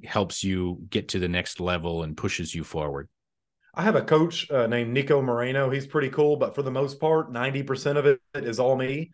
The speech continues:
Speaker 2: I ask myself questions and come to the best possible conclusion and do what I think is gonna get the best results. But then I'll run that by him just to make sure it's what he would do.
Speaker 1: Mm-hmm.
Speaker 2: But I trust myself. Everyone has the resources they need to be successful. They just don't want to accept that accountability and ownership.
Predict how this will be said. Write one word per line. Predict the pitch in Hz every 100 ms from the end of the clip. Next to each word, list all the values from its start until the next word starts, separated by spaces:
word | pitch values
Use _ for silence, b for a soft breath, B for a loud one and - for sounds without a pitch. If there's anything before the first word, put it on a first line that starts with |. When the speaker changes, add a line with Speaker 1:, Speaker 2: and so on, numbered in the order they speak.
| _
Speaker 2:
I | 107 110
ask | 127 -
myself | 117 107 131 123
questions | - 139 - 147 147 147 - _ _ _
and | 120
come | 135 127
to |
the | 113
best | 110 127 -
possible | 127 123 131 123
conclusion | 117 127 127 123 143 147 143 b b 120
and | 113
do | 131
what | 131
I | 117 -
think | 127 120
is | -
gonna | 120
get | 117 120
the |
best | 110 120 -
results. | 104 120 135 104 - b b b
But | 123 117
then | 127
I'll | 123
run | 123 123
that | 117 110
by | 120
him | 117 127 123
just | 120
to | 113
make | 113
sure | - 113
it's | 110
what | 113
he | 117
would | 113
do. | 110 85 78 - _ _ _ _ _
Speaker 1:
Mm-hmm. | 82 78 85 _ _ -
Speaker 2:
But | 123
I | 131
trust | - 170 160
myself. | 117 135 113 78 - - _ _ _ _ -
Everyone | 139 175 165
has | 165 139
the |
resources | 135 139 143 139 135
they | 120 123
need | 123
to | 117
be | 120
successful. | 117 - 110 101 95 82 - _ 110
They |
just | 127 117
don't | 131
want | 120
to |
accept | 107 135 101
that | 120
accountability | 107 123 117 117 117
and | 113
ownership. | 110 101 - 101 90